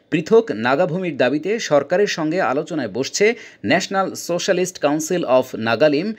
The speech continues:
আইজাক মুইভা গোষ্ঠী। সংগঠনটির কট্টরপন্থী শাখা তথা এনএসসিএন খাপলাং গোষ্ঠী মায়ানমারের গোপন ঘাঁটি থেকে সশস্ত্র পথেই ভারত বিরোধী অবস্থান নিয়ে রেখেছে। এদিকে একত্রিশ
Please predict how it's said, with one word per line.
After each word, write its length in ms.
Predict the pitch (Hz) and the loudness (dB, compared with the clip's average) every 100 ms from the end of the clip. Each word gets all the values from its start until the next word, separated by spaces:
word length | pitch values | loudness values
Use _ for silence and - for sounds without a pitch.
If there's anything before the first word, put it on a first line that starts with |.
| - - | -12 -2
আইজাক 540 | 131 165 160 165 165 | 2 2 2 0 -2
মুইভা 460 | - 113 165 160 139 | -8 -4 -2 -2 -4
গোষ্ঠী। 520 | 92 95 - 110 64 - - | -4 -8 -8 -10 -10 -12 -16
সংগঠনটির 640 | - 147 147 156 202 185 147 | -2 2 2 0 -2 -4 0
কট্টরপন্থী 680 | 156 147 208 190 180 175 160 | 0 2 0 0 -2 -4 -6
শাখা 460 | - 135 - 98 - | -2 -4 -2 -2 0
তথা 380 | 131 156 139 160 - _ - | -2 2 0 0 -10 _ -4
এনএসসিএন 1080 | 160 208 - 165 170 - - 170 139 165 240 - | -2 -2 -4 -4 -4 -6 -4 0 2 2 -2 -6
খাপলাং 480 | - 160 175 170 135 | -2 -2 0 -4 -2
গোষ্ঠী 420 | 147 - 117 92 | -4 -6 -8 -8
মায়ানমারের 600 | 95 120 147 175 156 143 | -6 -4 -4 -4 -2 -2
গোপন 360 | 101 127 147 123 | -2 -4 -2 -2
ঘাঁটি 280 | 98 117 160 | -4 -8 -6
থেকে 340 | 170 196 220 - - - | -4 -2 -2 -4 -20 -6
সশস্ত্র 500 | - 135 214 - 160 | -2 0 0 -2 -2
পথেই 380 | 143 - 123 85 | -2 -2 -4 -6
ভারত 320 | 90 113 156 | -4 -4 -2
বিরোধী 400 | 135 139 139 120 | -2 0 0 0
অবস্থান 680 | 104 113 117 170 - 110 82 - - | -2 -2 -2 -4 -4 -6 -6 -12 -6
নিয়ে 240 | 107 147 107 | 2 4 4
রেখেছে। 540 | 85 101 - 113 - - _ - - - | 0 -4 0 -2 -2 -8 _ -20 -20 -2
এদিকে 380 | 156 214 196 247 | 0 2 4 2
একত্রিশ 460 | 175 180 - 262 | 2 -4 -2 -2